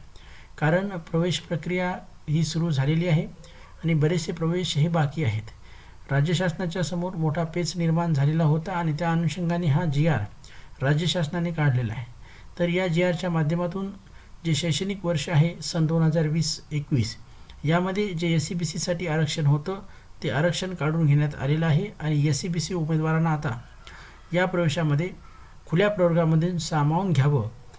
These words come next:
असं सांगण्यात आलेलं आहे. तर अशा प्रकारचा हा जीआर आहे. तर मित्रांनो, एसईबीसीसाठी हा मोठा धक्का आहे, कारण त्यांना एसईबीसी प्रवर्गातून जे आरक्षण मिळत होतं, ते आरक्षण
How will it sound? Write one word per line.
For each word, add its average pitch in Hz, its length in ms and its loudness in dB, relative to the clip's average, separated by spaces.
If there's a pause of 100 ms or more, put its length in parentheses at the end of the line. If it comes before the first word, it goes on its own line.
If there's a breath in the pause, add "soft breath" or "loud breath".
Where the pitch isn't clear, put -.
(180 loud breath)
असं 143 240 0
सांगण्यात 151 420 0
आलेलं 143 240 2
आहे. 156 220 4 (600 loud breath)
तर 156 80 0
अशा 156 200 0
प्रकारचा 175 540 0
हा 170 100 2
जीआर 147 320 2
आहे. 110 240 -4 (840 loud breath)
तर 180 100 2
मित्रांनो, 185 480 0 (760)
एसईबीसीसाठी 170 960 -2 (380)
हा 156 80 0
मोठा 156 280 2
धक्का 156 260 0
आहे, 190 400 0 (300 loud breath)
कारण 165 320 0 (1300)
त्यांना 175 340 4 (340)
एसईबीसी 180 400 0
प्रवर्गातून 175 580 -2 (560)
जे 175 260 0 (160)
आरक्षण 170 420 0
मिळत 165 340 4
होतं, 165 280 -2 (600 loud breath)
ते 185 80 2
आरक्षण 190 420 0